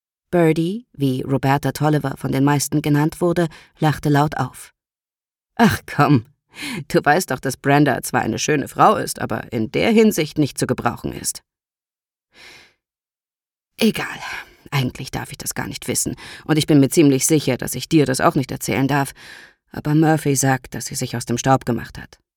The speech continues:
Kurz vor Halloween ist sie ausgezogen. Ganz ehrlich, mich stört es nicht, aber das heißt eben, dass du jetzt Jocks Platz einnehmen musst. Die erste Woche der Saison haben wir schon verpasst.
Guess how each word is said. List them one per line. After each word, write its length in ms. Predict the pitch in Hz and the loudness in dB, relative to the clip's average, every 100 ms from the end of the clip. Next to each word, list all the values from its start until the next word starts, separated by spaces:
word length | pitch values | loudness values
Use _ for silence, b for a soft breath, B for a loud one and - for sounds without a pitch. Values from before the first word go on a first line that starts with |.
| _ _ - | _ _ -2
Kurz 280 | 180 170 - | 2 2 2
vor 180 | 143 | 2
Halloween 420 | 135 156 143 127 117 | 4 4 4 2 -2
ist 160 | - | -4
sie 80 | 98 | 0
ausgezogen. 640 | 95 - 113 - - - - _ _ _ b b b b b | 0 0 -6 -8 -10 -14 -18 _ _ _ b b b b b
Ganz 220 | - 208 160 | 2 4 6
ehrlich, 460 | 175 180 147 - | 6 6 2 -2
mich 180 | 147 135 | -2 -2
stört 220 | - 139 | -2 -2
es 80 | - | 0
nicht, 340 | 127 - - _ _ _ _ | -2 -2 -10 _ _ _ _
aber 180 | - - | -14 -12
das 220 | - - | -10 -4
heißt 260 | 120 123 - | -2 -2 -2
eben, 340 | 131 135 151 | 0 0 0
dass 220 | - - | -2 -6
du 140 | - 143 | -4 -2
jetzt 400 | 151 - - 170 | -2 -6 -6 -4
Jocks 240 | 165 - | -4 -6
Platz 320 | - 180 180 | -6 -4 -4
einnehmen 400 | - 117 110 123 | -4 -4 -4 -4
musst. 300 | 95 - - - _ _ _ _ _ _ - | -6 -8 -12 -16 _ _ _ _ _ _ 0
Die 80 | |
erste 320 | 151 202 196 170 | 2 2 2 2
Woche 220 | 170 175 | 2 2
der 100 | 175 | 2
Saison 380 | 175 165 180 160 | 4 6 6 6
haben 180 | 170 | 2
wir 80 | 170 | 2
schon 200 | 160 170 | 0 -2
verpasst. 500 | 170 170 202 - - | -2 -4 -6 -6 -10